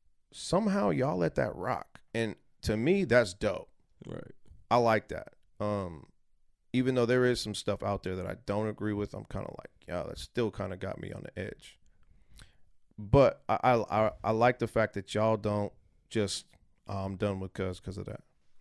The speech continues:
Speaker 1: That's
Speaker 2: Yeah.
Speaker 1: crazy to me, but people do it. So I, I, I, I give a lot of props to the younger generation for not just,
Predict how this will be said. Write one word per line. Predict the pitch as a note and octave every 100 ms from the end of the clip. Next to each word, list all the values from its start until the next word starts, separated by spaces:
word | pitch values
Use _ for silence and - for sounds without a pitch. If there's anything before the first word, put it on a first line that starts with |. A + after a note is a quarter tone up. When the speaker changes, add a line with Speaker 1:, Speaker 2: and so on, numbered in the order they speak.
| - - - -
Speaker 1:
That's | - G2
Speaker 2:
Yeah. | F#2+
Speaker 1:
crazy | G2+ G#2 G2+
to | -
me, | G2 G2 A2+ C#3 A#2 -
but | G2 - - - - -
people | - G2+ F#2
do | F2+
it. | - - _ _ _ _ _ - _ _ -
So | - G2+ F#2 - _ - -
I, | F#2+ A#2 A2+
I, | B2+ A2 A#2
I, | G2+ _ _ -
I | G#2+
give | A2+ C3
a | A2
lot | G#2+ A2
of | A2
props | A2 G#2+ -
to | G#2
the | G#2
younger | G2+ G2
generation | F#2+ G2 G2 F#2+ F#2+
for | F#2 F#2+
not | F#2+ G2 -
just, | G2+ F#2+ -